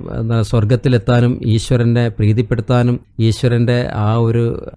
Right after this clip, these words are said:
അനുഗ്രഹം ഉണ്ടാകാനും ഒക്കെ വേണ്ടിയിട്ടാണ്. അപ്പൊ തീർച്ചയായിട്ടും അതൊരു വലിയൊരു ഫീലിങ്സ് ആണ്. ഇത് കേൾക്കുന്ന എല്ലാ ശ്രോതാക്കൾക്കും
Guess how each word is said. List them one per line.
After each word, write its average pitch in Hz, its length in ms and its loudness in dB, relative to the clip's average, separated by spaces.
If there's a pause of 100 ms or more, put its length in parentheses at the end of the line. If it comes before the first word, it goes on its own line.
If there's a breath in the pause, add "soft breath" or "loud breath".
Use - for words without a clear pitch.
(140)
അനുഗ്രഹം 123 480 4
ഉണ്ടാകാനും 131 500 2
ഒക്കെ 113 160 -2
വേണ്ടിയിട്ടാണ്. 113 640 0
അപ്പൊ - 680 -8
തീർച്ചയായിട്ടും 170 720 2
അതൊരു 139 220 0
വലിയൊരു 139 340 0
ഫീലിങ്സ് 120 420 -2
ആണ്. 120 120 0
ഇത് 113 100 -4
കേൾക്കുന്ന 120 300 0
എല്ലാ 143 360 2
ശ്രോതാക്കൾക്കും 127 840 -2